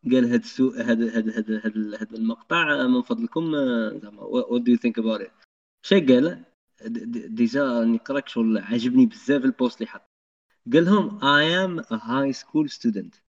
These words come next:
who just started reading Albert Einstein's book, The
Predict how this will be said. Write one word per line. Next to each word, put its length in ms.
who 220
just 460
started 640
reading 500
Albert 520
Einstein's 680
book, 160
The 180